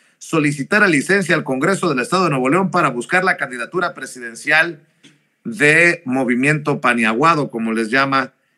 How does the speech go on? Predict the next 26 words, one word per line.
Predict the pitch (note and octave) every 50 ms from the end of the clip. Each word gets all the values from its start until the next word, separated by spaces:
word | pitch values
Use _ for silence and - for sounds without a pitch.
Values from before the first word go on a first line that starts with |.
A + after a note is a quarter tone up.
| _ _ -
eh, | - A#2 A#2+ A#2+ A#2+ -
Gerardo | A#2+ B2 A#2+ C3 C3+ C3+ C3+ B2+
Fernández | A2+ - A2 G2 G#2+ A#2 A#2+ A#2+ A2 A2+ A2+ F2
Noroña. | G2 G#2 G2+ G2+ G2+ G2+ G2 G2+ - - - _ _ _ _
Estas | D#3+ E3 D3+ G3 F#3 D3
son | G#3 G#3 G#3
las | G#3 G3 D#3+
declaraciones | D#3+ D3 - D3 C#3+ C#3+ - - E3+ - - F#3 G#3 G#3 G3+ G3 F3+ D#3 - - - _ _ _ _ _ _ _ _ _ _ _ _ _ _ _
que | - C#3+ C3+
daba | C3 C#3+ E3 G3 G3+ G3+ F#3+ G3
hace | G3 G3 - - F#3+
unos | F#3+ G3 F#3+ F3 D3+ -
meses, | D#3 F3 F#3 G3 - - E3+ E3 D#3 - - - _ _ _ _ _ _ _ _ _ _ _
meses, | A#2 B2+ D3 G3 A3+ A3 - G3+ E3 D3 - -
años, | D#3+ E3+ G3+ G#3+ G#3 G3+ F#3+ E3+ D3+ C#3
lo | C#3 C3+ -
que | C#3 C#3
sea, | - - E3+ F3+ G#3 G#3+ G3+ D#3+ - - _ _ _ _ _ _ _ _ _
pero | _ C#3 C#3+ D3 C#3+ D3 D3 - _
estas | - F#3 G#3+ G#3+ G#3+ - G#3+ F#3+ D3
son | - G3 G3+
las | G#3 G#3 E3
declaraciones | E3+ - D3+ D#3 D3 C#3+ C3 - F3 F#3 G3+ -
que | - - D#3+ -
traiciona | - D3 C3 B2+ B2+ B2 - - E3+ G3+ A3+ A3+ A3 F#3+ D#3 - _
hoy | D3+ D3 D3+ F3 G#3 B3+ D4+ E4+